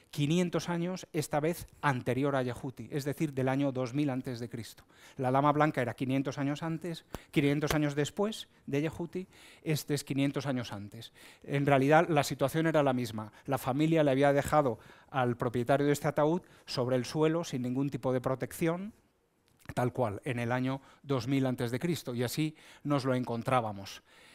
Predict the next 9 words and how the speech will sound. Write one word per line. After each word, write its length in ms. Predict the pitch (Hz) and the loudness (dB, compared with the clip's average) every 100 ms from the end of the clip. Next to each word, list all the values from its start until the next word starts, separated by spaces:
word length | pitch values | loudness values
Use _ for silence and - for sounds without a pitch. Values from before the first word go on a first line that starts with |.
| - | -6
Este, 440 | 151 143 156 139 | -4 -2 -2 0
en 100 | 151 | 0
este 240 | 151 - 160 | 0 0 2
caso, 480 | 175 165 175 175 - - - | 4 4 0 -4 -6 -20 -4
inspeccionamos 960 | 160 147 - 131 - 143 143 156 151 151 | -2 -2 -2 -4 -2 0 2 2 2 0
el 100 | 143 | 0
interior 520 | 143 143 147 156 156 | 0 0 2 4 4
del 160 | 156 | 4
ataúd, 440 | 151 160 160 190 | 2 4 2 2